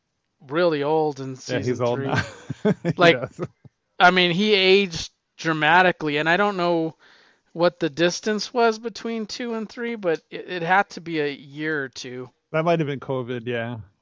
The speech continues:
Speaker 1: So, um, no, I think, uh, Lost
Speaker 2: Or
Speaker 1: in
Speaker 2: was it
Speaker 1: Space
Speaker 2: before
Speaker 1: season
Speaker 2: that?
Speaker 1: three was prior to covid.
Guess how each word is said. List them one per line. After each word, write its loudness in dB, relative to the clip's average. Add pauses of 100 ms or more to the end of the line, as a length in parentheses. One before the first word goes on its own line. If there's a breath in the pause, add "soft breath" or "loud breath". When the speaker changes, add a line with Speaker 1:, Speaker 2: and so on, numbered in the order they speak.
(440)
Speaker 1:
So, -4
um, -4 (580 loud breath)
no, 4
I 8
think, -4
uh, 6 (680 soft breath)
Lost 6
Speaker 2:
Or -6
Speaker 1:
in -4
Speaker 2:
was -6
it -16
Speaker 1:
Space 0
Speaker 2:
before -2
Speaker 1:
season -4
Speaker 2:
that? -8
Speaker 1:
three -6
was -6
prior -2
to -6 (260)
covid. -10